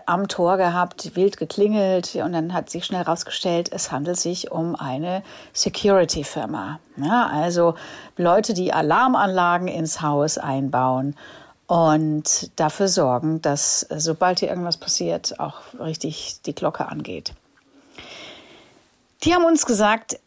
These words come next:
im Moment sei es wichtiger denn je, weil natürlich hier auf Mallorca werden die Verhältnisse jetzt auch ein bisschen tighter und es gibt, äh, immer mehr Armut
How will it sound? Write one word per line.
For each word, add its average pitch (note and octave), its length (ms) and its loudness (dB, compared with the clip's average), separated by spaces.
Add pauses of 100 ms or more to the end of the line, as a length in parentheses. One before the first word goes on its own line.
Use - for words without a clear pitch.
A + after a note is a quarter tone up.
im G#3 160 6
Moment A3 760 6
sei F3 380 4
es E3 420 0
wichtiger G#3+ 440 4
denn D3 180 2
je, F#3+ 400 4
weil D#3 320 4
natürlich G3+ 840 2
hier F#3 720 4
auf F3 340 0
Mallorca E3 960 4
werden E3+ 400 2
die D#3+ 80 -2
Verhältnisse F3 580 0
jetzt D#3+ 280 2
auch F#3 100 0
ein E3+ 80 -4
bisschen C#3+ 400 -2
tighter F#3 600 2 (440)
und F3 320 2
es - 220 0
gibt, - 400 -4
äh, C#3+ 300 0 (240)
immer A#3 180 4
mehr F3+ 200 2
Armut A#3 600 4